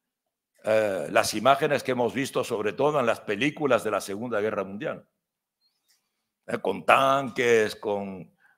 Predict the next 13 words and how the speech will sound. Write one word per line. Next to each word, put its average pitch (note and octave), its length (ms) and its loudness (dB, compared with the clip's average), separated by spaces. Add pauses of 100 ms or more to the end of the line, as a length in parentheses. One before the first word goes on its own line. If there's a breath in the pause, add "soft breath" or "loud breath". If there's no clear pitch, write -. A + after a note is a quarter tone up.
aviación, C3 1160 2
con G#2 160 -2
bombardeos, A2 840 2
con G#2 180 -8
casas G#2+ 380 0
destruidas, B2 800 2
con G#2 180 -4
militares G#2+ 760 2 (340 soft breath)
en, G2+ 400 -6
eh, F#2 240 -10 (300)
en, F#2 360 -4
eh, F2+ 220 0
trincheras. A#2+ 1000 4